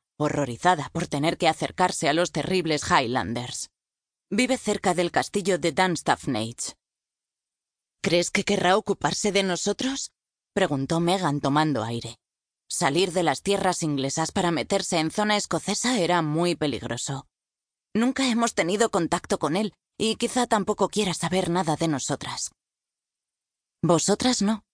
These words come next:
pero vuestra madre siguió en contacto con él a través de mí durante todos estos años.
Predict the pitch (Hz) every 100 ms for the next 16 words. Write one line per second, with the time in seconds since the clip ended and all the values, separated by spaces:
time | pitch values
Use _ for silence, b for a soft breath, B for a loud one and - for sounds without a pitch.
0 | _ _ - 196 202 190 202 - 202 220
1 | 202 156 165 156 139 190 190 156 143 175
2 | - 175 156 135 175 160 - 131 170 165
3 | 170 165 170 170 147 143 - 185 156 -
4 | 170 - 123 120 117 113 123 -